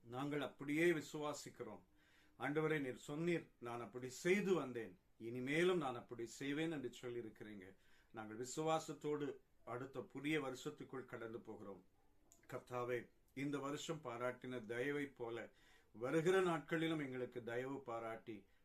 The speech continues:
அற்புதமாய் நடத்துவீராக. எல்லா துதி, கன, மகிமை உமக்கே எடுக்கிறோம். இயேசு ரட்சகர் நாமத்தில் வேண்டிக் கொள்கிறோம் பிதாவே. ஆமென், ஆமென்.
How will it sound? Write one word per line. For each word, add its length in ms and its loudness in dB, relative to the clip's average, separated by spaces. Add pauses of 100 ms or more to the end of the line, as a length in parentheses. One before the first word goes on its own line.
(140)
அற்புதமாய் 640 -4
நடத்துவீராக. 840 -6 (340)
எல்லா 360 2
துதி, 320 -2
கன, 220 -4
மகிமை 360 -4
உமக்கே 380 -6
எடுக்கிறோம். 540 -10 (440)
இயேசு 520 0
ரட்சகர் 480 -4
நாமத்தில் 400 -4
வேண்டிக் 340 -4
கொள்கிறோம் 540 -6
பிதாவே. 640 -10 (360)
ஆமென், 560 -6 (260)
ஆமென். 460 -18